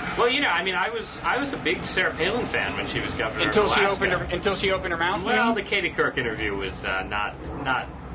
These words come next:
Speaker 1: not the finest hour for an American politician. I, I mean, I think the thing with Sarah Palin is, I, let's ask, ask me again in six months. I think we'll know a lot more about Sarah Palin,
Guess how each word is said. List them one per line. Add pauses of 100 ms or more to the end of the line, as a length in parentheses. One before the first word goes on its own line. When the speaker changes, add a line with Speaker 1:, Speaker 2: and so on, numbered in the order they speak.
(140)
Speaker 1:
not
the
finest
hour
for
an
American
politician. (880)
I,
I
mean,
I
think
the
thing
with
Sarah
Palin
is, (360)
I, (680)
let's (480)
ask, (100)
ask
me
again
in
six
months.
I
think
we'll
know
a
lot
more
about
Sarah
Palin,